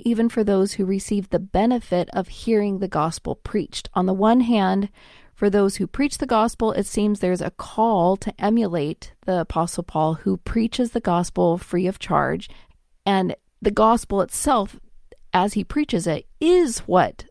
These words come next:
the apostle counts as his reward. On the other hand, for those who hear the gospel preached, there is a responsibility not to muzzle the ox, so to speak, and to provide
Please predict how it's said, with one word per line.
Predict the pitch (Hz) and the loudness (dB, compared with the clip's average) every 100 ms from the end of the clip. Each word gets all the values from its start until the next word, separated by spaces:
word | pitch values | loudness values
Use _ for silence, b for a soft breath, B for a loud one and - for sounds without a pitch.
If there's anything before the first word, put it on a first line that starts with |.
| - | -4
the | 202 | -2
apostle | 185 156 170 - | 0 2 0 -2
counts | 170 - 156 - | -6 -4 -6 -6
as | - 175 | -6 -6
his | - 170 185 - - | -2 -4 -4 -12 -6
reward. | 165 156 147 85 95 180 B B B | -4 -4 -6 -6 -8 -12 B B B
On | - 202 | 2 4
the | 202 - | 2 0
other | 302 370 262 | 0 2 0
hand, | 170 156 180 | 0 -2 -4
for | 202 | -2
those | 196 208 202 | 0 0 2
who | 202 | 0
hear | 185 - 262 311 320 | -2 -2 0 0 0
the | 202 | -2
gospel | 208 170 - 165 | 0 -2 -2 -6
preached, | - - 339 254 214 - - - b b b b b | -6 -2 0 0 -4 -8 -14 -18 b b b b b
there | 214 | 2
is | 233 285 285 | 4 2 0
a | |
responsibility | 226 180 - 175 175 170 175 175 175 | 0 -2 0 -2 -2 0 0 0 0
not | 170 180 - | 0 0 -2
to | 185 | -2
muzzle | 170 165 160 | -2 -2 -4
the | 151 - | -6 -8
ox, | - - - | -6 -8 -8
so | - 170 | -4 -4
to | 165 | -4
speak, | - - - - | -6 -8 -8 -6
and | 185 | -4
to | 180 | -4
provide | 190 190 196 185 185 180 | -4 -2 0 2 2 0